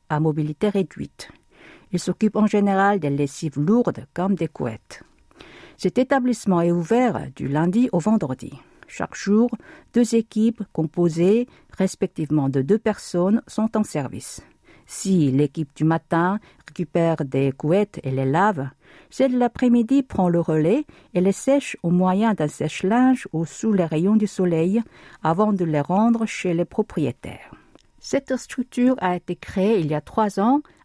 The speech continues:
à l'initiative de certains habitants du quartier qui voulaient aider les voisins ayant du mal à faire le linge eux-mêmes. L'association bénévole a proposé cette idée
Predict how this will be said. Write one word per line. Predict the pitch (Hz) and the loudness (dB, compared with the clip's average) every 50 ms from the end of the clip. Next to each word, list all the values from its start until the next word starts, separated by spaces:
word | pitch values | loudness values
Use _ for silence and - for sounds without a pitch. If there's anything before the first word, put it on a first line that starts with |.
| _ - | _ -2
à | 151 151 | 0 2
l'initiative | 180 220 240 262 254 254 - - 208 202 - - 208 208 226 247 220 165 | 4 6 6 6 4 4 0 -4 -6 -6 -4 -4 -4 -2 -2 -2 -4 -4
de | 143 143 135 | -4 -4 -4
certains | - - - 160 - - - 202 202 | -4 -4 -8 -8 -6 -4 -4 -2 0
habitants | 180 170 170 190 - _ - 220 247 254 | 0 0 -2 -4 -4 _ 0 0 2 2
du | 214 - 190 | 0 -2 -4
quartier | - 214 208 - - - 240 262 311 330 - _ - - - - _ | -4 -6 -6 -6 -8 -4 -2 -2 -2 -2 -4 _ -18 -20 -20 -20 _
qui | - 214 | -4 -2
voulaient | 190 190 190 190 185 - - | 0 2 2 2 2 2 2
aider | 202 196 185 185 254 269 | 2 2 4 2 2 2
les | 247 233 226 | 2 2 0
voisins | 190 175 190 185 180 170 - - 170 185 208 202 208 - _ | 0 2 0 0 0 0 -2 -2 0 0 -2 -4 -6 -8 _
ayant | 156 156 160 165 160 | -4 -2 -2 0 -2
du | 165 151 151 147 | -2 -2 -2 -2
mal | 160 180 185 165 151 | 0 0 0 0 -2
à | 143 139 | -4 -6
faire | - - - 165 165 | -6 -6 -4 -2 -2
le | 160 160 | 0 0
linge | 156 160 175 190 208 220 208 - - - | 0 0 0 2 2 2 0 0 -2 -2
eux-mêmes. | 170 160 151 143 123 127 135 123 127 131 - _ _ _ _ - - - - - _ _ - | 0 0 0 0 0 -2 -4 -6 -6 -8 -12 _ _ _ _ -20 -20 -20 -20 -20 _ _ -4
L'association | 160 147 - 160 - - 143 143 - - 147 | -4 -2 -2 -4 -2 -2 -4 -4 -2 0 0
bénévole | 147 143 180 196 196 196 185 165 170 165 160 175 180 - | 2 2 4 4 4 4 2 2 0 0 2 2 0 0
a | - 151 | -2 -6
proposé | - - - 165 - - 151 147 151 - 160 | -6 -6 -8 -8 -6 -4 -2 -2 -2 -2 -4
cette | - - 156 143 - - | -6 -6 -8 -8 -4 -4
idée | 175 156 - 175 202 247 269 | -4 0 2 4 4 4 2